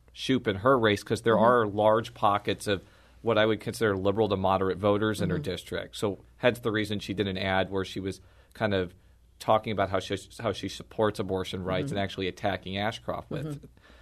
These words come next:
Speaker 1: Was it a similar situation, like when maybe you were being attacked as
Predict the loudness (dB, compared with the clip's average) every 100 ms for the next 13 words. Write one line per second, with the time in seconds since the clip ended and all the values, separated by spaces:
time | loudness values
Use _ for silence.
0 | -8 0 2 2 2 4 4 4 0 4
1 | 6 6 4 0 2 2 2 2 2 2
2 | 0 0 -2 0 0 0 0 0 0